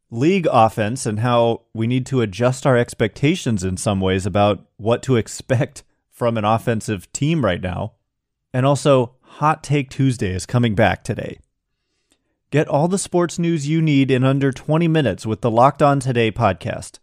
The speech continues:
Host Peter Bukowski updates you on the latest news in every major sport with the help of our local experts.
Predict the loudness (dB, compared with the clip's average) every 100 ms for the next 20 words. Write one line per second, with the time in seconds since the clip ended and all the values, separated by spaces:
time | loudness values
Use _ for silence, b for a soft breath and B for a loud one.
0 | _ -2 -2 -2 -6 -2 0 0 0 0
1 | 0 -2 -6 -4 -4 -2 -2 0 0 0
2 | 0 0 0 -2 0 0 -2 -2 -2 0
3 | 0 -2 -2 -4 -6 0 0 0 -4 -4
4 | 0 2 2 2 0 0 2 -2 -2 -4
5 | -4 -12 -14 -16 -20